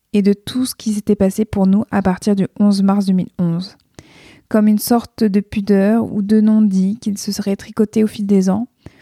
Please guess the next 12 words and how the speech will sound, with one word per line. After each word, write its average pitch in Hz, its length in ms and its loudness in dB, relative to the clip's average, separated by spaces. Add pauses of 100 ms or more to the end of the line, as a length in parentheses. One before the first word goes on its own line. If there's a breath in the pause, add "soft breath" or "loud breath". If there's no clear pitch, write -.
(440 loud breath)
ou 202 60 -2
comme 226 260 2
une 220 120 2
sorte 220 320 -2
d'injonction 208 800 -2 (540 soft breath)
à 190 160 2
laisser 208 280 0
la 214 140 4
vie 190 240 -2 (240)
reprendre 202 540 -2
son 190 180 -4
cours. - 460 -12